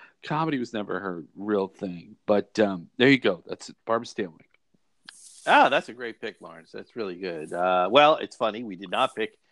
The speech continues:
Speaker 2: the same second pick, but yet, in a way, it's very connected because I picked Fred McMurray.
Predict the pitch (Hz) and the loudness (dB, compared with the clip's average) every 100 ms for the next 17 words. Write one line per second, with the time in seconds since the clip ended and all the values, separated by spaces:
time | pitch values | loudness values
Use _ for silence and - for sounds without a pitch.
0 | _ _ - 110 - 117 107 101 98 - | _ _ -12 -12 -6 -6 -4 -10 -12 -10
1 | - 131 110 95 110 95 - 92 104 110 | 0 0 0 -4 -2 -4 -4 -6 2 2
2 | 104 - 95 95 113 98 101 87 - 92 | 2 -2 -8 -2 2 2 -2 -10 -14 -10
3 | 87 92 107 135 80 - _ _ _ - | -8 -6 -8 -8 -12 -14 _ _ _ -10
4 | 104 95 120 147 107 - 110 107 131 175 | -8 -2 -2 0 -6 -4 -4 -2 -4 -6
5 | 190 135 | -8 -8